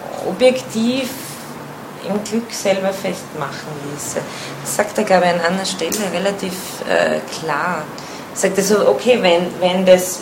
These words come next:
wenn das ausgemacht wäre, dass das Glück, äh, das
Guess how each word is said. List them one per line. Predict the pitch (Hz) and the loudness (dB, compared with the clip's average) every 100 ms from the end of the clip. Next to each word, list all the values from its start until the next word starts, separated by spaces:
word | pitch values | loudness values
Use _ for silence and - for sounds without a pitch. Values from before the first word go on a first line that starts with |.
| - | -2
wenn | 180 175 180 | 0 2 2
das | 175 - - | 0 -2 -2
ausgemacht | 120 262 - 277 196 - - 170 | 2 2 2 2 2 2 -2 2
wäre, | 170 165 165 165 165 - - - - - - - | 4 6 4 2 0 -8 -14 -14 -14 -14 -14 -2
dass | 180 - - | 0 0 -2
das | 180 180 - | -2 -2 -4
Glück, | 190 208 233 - - - - | -2 0 -2 -6 -14 -14 -8
äh, | - 160 160 156 - - - | -2 0 0 -2 -4 -12 -12
das | - - | -10 -10